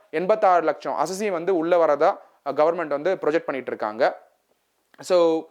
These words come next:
அ, அ, எயிட்டி சிக்ஸ் மில்லியன் அசஸிஸ் வந்து இருக்கிறது, அது வந்து உள்ள கொண்டு வரதுக்காக பிளான்ஸ் எல்லாமே நடந்துட்டு இருக்கு. So, நிறைய பேர் already ரெஜிஸ்டர் பண்ணிட்டாங்க, ரெஜிஸ்ட்ரேஷன் ப்ராசஸ்ல இருக்காங்க, மைக்ரேட் பண்ணிட்டு இருக்காங்க, நிறைய அசஸிஸ் வந்து ஆட் ஆகிட்டு இருக்காங்க. அதனால ஜி எஸ் டிங்கிறது வந்து வரும்பொழுது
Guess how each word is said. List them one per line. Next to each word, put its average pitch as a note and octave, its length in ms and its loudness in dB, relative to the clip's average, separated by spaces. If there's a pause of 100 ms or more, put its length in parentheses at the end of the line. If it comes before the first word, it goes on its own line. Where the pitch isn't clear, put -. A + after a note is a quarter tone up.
(260)
அ, D3 380 4
அ, D3 60 0
எயிட்டி F3 160 -2
சிக்ஸ் G3 220 -10
மில்லியன் D#3 340 -6
அசஸிஸ் F#3 300 -4
வந்து E3+ 380 0
இருக்கிறது, D3 340 -2
அது F3+ 160 0
வந்து F3 180 -2
உள்ள F3 220 0
கொண்டு D#3+ 220 -2
வரதுக்காக C3+ 240 -4 (100)
பிளான்ஸ் C#3+ 220 -2
எல்லாமே C#3 260 -6
நடந்துட்டு A#2+ 240 -6
இருக்கு. D3 320 -4 (260)
So, F#3+ 160 -2
நிறைய F3 200 2
பேர் G#3 120 0
already F3 300 2
ரெஜிஸ்டர் F3 300 0
பண்ணிட்டாங்க, E3+ 520 0 (240)
ரெஜிஸ்ட்ரேஷன் F3 380 -2
ப்ராசஸ்ல F3+ 340 0
இருக்காங்க, E3+ 500 0 (200)
மைக்ரேட் F3 340 0
பண்ணிட்டு E3+ 240 -2
இருக்காங்க, E3 480 0 (200)
நிறைய D#3 240 2
அசஸிஸ் F#3+ 260 -2
வந்து F#3+ 200 0
ஆட் F3 260 4
ஆகிட்டு E3+ 160 -2
இருக்காங்க. D3+ 500 -2 (260)
அதனால F#3 580 2
ஜி C#3+ 280 -8
எஸ் A#3 220 -2
டிங்கிறது F#3 280 -2
வந்து D3+ 420 -4
வரும்பொழுது D3+ 640 0